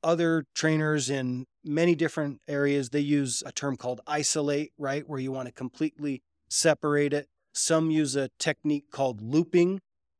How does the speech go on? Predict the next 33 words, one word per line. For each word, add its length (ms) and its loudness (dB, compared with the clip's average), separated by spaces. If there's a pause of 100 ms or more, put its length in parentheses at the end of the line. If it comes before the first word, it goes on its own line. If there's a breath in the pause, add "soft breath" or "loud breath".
where 300 -2
you 300 -6 (180)
re-mention 920 2
and 360 -8
re-ask 600 0
for 140 -2
the 140 0
order, 400 0
and 120 -6
you 80 -4
just 220 -6
keep 200 -6
going 460 -4 (140)
back 240 -4
and 100 -2
forth 280 -2
through 200 0
it. 80 -6 (500)
Uh, 280 -8 (280)
Crick 240 2
is 120 2
a 80 2
technique 480 -2
that 100 -4
was 180 -4
taught 300 -4
to 80 -2
me 140 2
very, 420 0
very 280 2
early 320 0
on 200 4
in, 160 2